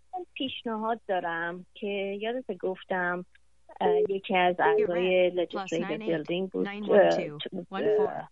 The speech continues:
توی کانادا که، اه، این، اه، آقا دو تا زن داشت و نمی‌دونم خیلی هم، اه، طرفدار، اه، احمدی نژاد بود و خلاصه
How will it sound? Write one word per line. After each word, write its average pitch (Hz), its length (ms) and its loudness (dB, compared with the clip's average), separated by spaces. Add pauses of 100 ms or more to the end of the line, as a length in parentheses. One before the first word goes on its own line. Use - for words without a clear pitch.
(560)
توی 180 280 8
کانادا 170 600 4
که، 160 540 -4 (680)
اه، 165 460 4
این، 233 380 4 (1160)
اه، 196 400 0 (320)
آقا 208 200 6
دو 208 160 4
تا 208 140 2
زن 190 300 6
داشت 196 400 -4
و 185 260 2
نمی‌دونم 170 760 -2 (280)
خیلی 180 280 2
هم، 170 200 6 (140)
اه، 170 360 4
طرفدار، 190 600 6
اه، 190 360 8 (760)
احمدی 170 480 8
نژاد 190 580 8
بود 208 220 8
و 190 500 12
خلاصه 226 560 8